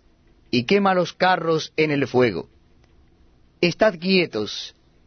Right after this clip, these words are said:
y conoced que yo soy Dios. Seré exaltado entre las naciones,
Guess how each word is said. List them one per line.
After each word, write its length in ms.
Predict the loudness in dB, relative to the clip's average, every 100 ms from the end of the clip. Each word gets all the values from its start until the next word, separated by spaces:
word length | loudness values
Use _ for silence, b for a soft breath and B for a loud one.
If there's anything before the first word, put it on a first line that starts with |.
| _
y 140 | -2 0
conoced 600 | 2 0 2 0 0 -2
que 160 | -4
yo 180 | 2 0
soy 220 | 2 0
Dios. 560 | 0 -2 -2 -8 -18 -20 _ _ _ _ _ _ _ _
Seré 400 | -4 0 0 0
exaltado 1000 | -4 -6 -2 0 0 0 0 0 0 -2 -2
entre 340 | -2 0 0
las 180 | 0 2
naciones, 760 | 0 0 0 0 -4 -8 -12